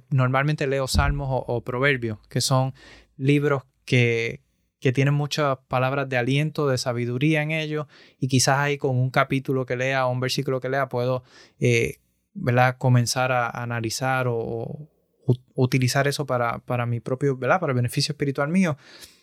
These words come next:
Pero normalmente cuando voy a estudiar, a escudriñar un poco más la Biblia, eh, lo hago con alguna temática en mente, ya sea que esté, eh, preparándome para alguna temática que vayamos a dar en algún episodio del podcast, algún estudio personal que, que quiero aprender más,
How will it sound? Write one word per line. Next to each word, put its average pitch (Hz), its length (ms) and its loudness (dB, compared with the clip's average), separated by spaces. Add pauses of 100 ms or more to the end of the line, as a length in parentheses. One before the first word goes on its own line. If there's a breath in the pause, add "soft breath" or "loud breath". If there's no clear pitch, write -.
(280 loud breath)
Pero 139 220 4
normalmente 147 520 0
cuando 139 220 0
voy 131 120 2
a - 20 0
estudiar, 135 500 -2
a 135 40 -6
escudriñar 127 460 2
un 139 60 -4
poco 135 220 -2
más 131 180 -2
la 135 100 0
Biblia, 143 440 0 (360 soft breath)
eh, 120 280 0
lo 123 180 2
hago 135 220 2
con 123 180 -4
alguna 123 360 0
temática 120 640 -2
en 107 60 -4
mente, 120 360 0
ya 113 140 -6
sea 123 200 2
que 120 100 -4
esté, 117 340 -2 (360 loud breath)
eh, 113 360 2 (680)
preparándome 123 760 2
para 113 240 -4
alguna 117 380 0
temática 120 480 -2
que 117 80 -6
vayamos 117 400 -4
a 113 40 -6
dar 117 300 -4 (300 soft breath)
en 110 200 0
algún 117 280 2
episodio 117 420 0
del 104 140 -4
podcast, 147 580 -2
algún 117 320 0
estudio 127 380 -2
personal 120 420 -2
que, 120 380 -2
que 107 260 -6
quiero 120 380 0
aprender 113 520 -2
más, 127 440 0